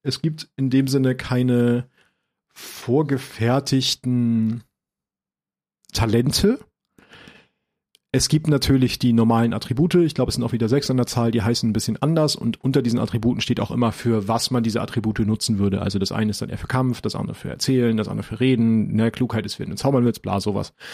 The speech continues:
Und dann gibt's aber noch die Experiences, die du dir aber bei Charaktererstellung selber gibst. Das heißt, da suchst du dir zwei Stück aus, die du nicht zu spezialisiert nehmen solltest, also die dürfen ruhig vage sein.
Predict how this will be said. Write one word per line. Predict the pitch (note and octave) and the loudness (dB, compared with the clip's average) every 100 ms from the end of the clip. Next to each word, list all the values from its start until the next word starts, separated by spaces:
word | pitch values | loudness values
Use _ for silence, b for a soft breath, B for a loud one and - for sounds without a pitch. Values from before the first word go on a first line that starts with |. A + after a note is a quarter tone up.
| B B B B B | B B B B B
Und | - C3 | 0 2
dann | D3+ | 4
gibt's | F#3 E3 | 4 4
aber | D3 | 2
noch | D3 | 2
die | - B2 | 0 0
Experiences, | - D#3+ D#3+ C#3 C3+ D#3 D#3 | 2 4 4 4 2 0 0
die | C#3 | 0
du | C#3 | 2
dir | C3+ | 4
aber | B2+ B2+ | 4 2
bei | B2+ | 0
Charaktererstellung | - C3+ - A#2+ - A#2 B2 C3 | 0 -2 -2 -4 -2 0 0 0
selber | A2 C#3+ A2 | 2 2 2
gibst. | G#2 - - - - | -2 -6 -8 -10 -8
Das | A2+ | -4
heißt, | B2 B2 | -2 0
da | B2+ | 0
suchst | B2 - | 0 -2
du | A#2 | -2
dir | A#2 | -2
zwei | - A#2 A#2 | 0 2 0
Stück | - - - | -2 -6 -2
aus, | A2+ D3 - - _ _ _ - | 2 2 2 -2 _ _ _ 0
die | C3+ | 4
du | A2+ A2+ A2 b b b b _ _ _ _ _ _ _ _ - | 6 6 4 b b b b _ _ _ _ _ _ _ _ -2
nicht | A#2+ E3+ - - | 2 2 2 0
zu | - G3+ | 4 4
spezialisiert | - C3+ B2 B2+ A#2+ G#2+ B2 A#2+ | 4 0 2 2 2 4 2 4
nehmen | A#2+ A#2 | 2 4
solltest, | B2 D#3 D3 | 4 2 0
also | A2+ | 0
die | A2 | 2
dürfen | A2+ C#3 C3 | 4 4 4
ruhig | A2+ G#2+ | 2 2
vage | G2 G2 B2+ D#3 | 0 2 4 4
sein. | D3+ D#3+ F3+ A3 | 4 4 4 4